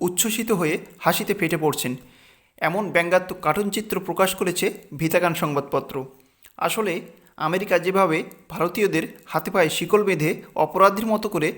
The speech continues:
দেশে ফেরত পাঠাচ্ছে, তার ব্যঙ্গাত্মক রূপ হিসেবে এমন কার্টুন তৈরি করেছে ভিতাকান সংবাদপত্র। এই কার্টুনটি প্রকাশ হওয়ার পর ভারতীয় জনতা পার্টির তরফ থেকে তথ্য ও সম্প্রচার প্রতিমন্ত্রী এল মুরুগানের কাছে অভিযোগ জানানো হয়।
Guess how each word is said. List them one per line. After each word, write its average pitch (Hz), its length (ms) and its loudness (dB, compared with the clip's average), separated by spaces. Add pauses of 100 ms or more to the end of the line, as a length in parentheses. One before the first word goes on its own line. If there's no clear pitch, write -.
(220)
দেশে 139 240 -6
ফেরত 175 340 -4
পাঠাচ্ছে, 190 400 4 (400)
তার 151 160 0
ব্যঙ্গাত্মক 165 560 0
রূপ 185 260 0
হিসেবে 180 360 0 (280)
এমন 147 220 -2
কার্টুন 190 340 2
তৈরি 190 220 2
করেছে 160 300 -4 (340)
ভিতাকান 165 380 2
সংবাদপত্র। 139 720 -2 (1040)
এই 190 140 -2
কার্টুনটি 214 600 2 (140)
প্রকাশ 202 320 2
হওয়ার 208 160 4
পর 156 240 4 (220)
ভারতীয় 151 360 2
জনতা 160 320 0
পার্টির 202 320 2
তরফ 180 180 6
থেকে 175 440 -2 (260)
তথ্য 185 300 -6
ও 208 120 4
সম্প্রচার 190 480 0
প্রতিমন্ত্রী 185 720 -2 (320)
এল 190 200 2
মুরুগানের 202 500 2
কাছে 185 320 2 (180)
অভিযোগ 170 400 2
জানানো 143 320 2
হয়। 127 200 0